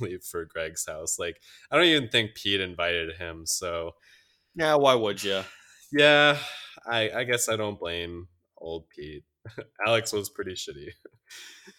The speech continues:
Speaker 1: Alex wanders the streets and thinks of the accomplishments of Mozart and,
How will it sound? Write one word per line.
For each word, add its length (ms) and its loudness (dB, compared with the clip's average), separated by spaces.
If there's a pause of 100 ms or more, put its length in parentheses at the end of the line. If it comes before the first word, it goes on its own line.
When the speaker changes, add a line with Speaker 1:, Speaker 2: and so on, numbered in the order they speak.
(300)
Speaker 1:
Alex 600 4
wanders 440 2
the 80 -2
streets 520 -2
and 480 -4 (140)
thinks 260 -2
of 200 -2
the 160 2
accomplishments 840 -4
of 120 -6
Mozart 1040 0
and, 520 -6